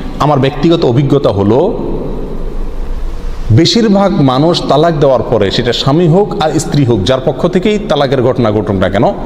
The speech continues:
একটা পর্যায়ে এসে তারা বুঝতে পারে যে কাজটা তারা সঠিক করেন নাই। তখন তারা বলে, "আমরা আবার ফিরে আসতে চাই, ফিরিয়ে নিতে চাই, উপায় কি আছে?" অনেক ক্ষেত্রে আর কোনো উপায় নেওয়ার থাকে না। তো এই জন্য তালাক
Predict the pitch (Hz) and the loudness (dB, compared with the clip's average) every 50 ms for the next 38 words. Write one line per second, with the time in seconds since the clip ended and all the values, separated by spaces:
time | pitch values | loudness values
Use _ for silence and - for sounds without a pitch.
0 | - - - - - 165 - - - - 233 - 226 214 190 165 160 185 185 175 | -8 -8 -8 -2 -2 -2 -2 -2 -2 -2 -2 0 2 0 0 2 2 2 0 0
1 | 180 151 151 135 - - 180 202 135 - 143 131 139 147 170 202 247 277 - - | 0 -2 -2 -2 0 2 2 0 2 0 0 0 0 2 0 0 -2 -2 -4 -8
2 | - - - - 117 110 139 160 - 156 226 208 175 165 147 135 117 113 123 117 | -8 -8 -6 -2 0 2 2 2 0 0 -2 0 0 2 0 0 2 0 -2 0
3 | - 123 - - 135 123 131 120 110 - - 123 - 113 104 - 107 90 87 82 | -2 -4 -2 0 -2 0 2 0 0 0 -2 -4 -4 -4 -4 -2 0 0 0 0
4 | 80 80 - - - - - - - - - - - - - - 156 151 175 156 | -2 -4 -6 -6 -8 -8 -8 -8 -6 -8 -6 -6 -6 -4 -2 -2 0 0 2 0
5 | 165 156 151 143 139 139 135 127 120 120 120 120 113 107 110 107 - - - 127 | 0 0 0 0 2 2 2 2 2 2 0 0 0 0 -2 -4 -2 -2 0 0
6 | 113 101 90 - - 104 - - 90 82 82 - - - - - - - - - | 0 0 0 -2 -4 -4 -4 -2 -4 -4 -4 -6 -8 -10 -8 -8 -10 -10 -10 -8
7 | - - - 160 156 147 139 135 131 - - 110 - - 117 92 85 - - - | -4 0 2 2 4 4 2 2 2 0 0 -2 -2 0 -2 -2 -2 -4 -6 -8
8 | - - - - - - 151 113 123 110 101 - - - 90 78 78 - - - | -8 -8 -8 -8 -4 -4 -2 0 0 0 0 -2 -2 -2 -2 -2 -2 -4 -4 -6
9 | - - - - - - - - - - - - - - 165 185 202 185 - 220 | -6 -6 -6 -6 -6 -6 -6 -6 -8 -8 -6 -6 -2 0 0 0 0 0 -2 -2
10 | - - 170 185 165 - - 156 160 156 131 - 147 143 165 180 143 127 123 131 | 0 0 0 0 0 0 0 0 2 2 0 2 2 2 2 2 2 2 2 2
11 | 180 220 - - - - - - - - - - 214 214 247 139 95 - - - | 2 0 -2 -4 -8 -8 -8 -8 -6 -6 -4 -4 -2 0 0 -2 -2 -6 -6 -8
12 | - - - - - - - - - - - - - - 185 185 247 269 285 185 | -8 -8 -8 -8 -8 -8 -8 -10 -10 -10 -6 -2 0 0 2 2 2 2 2 2
13 | 135 135 202 285 - - - - - - - - 104 117 131 139 | 2 2 0 -2 -4 -6 -8 -6 -6 -4 -2 -2 0 0 0 0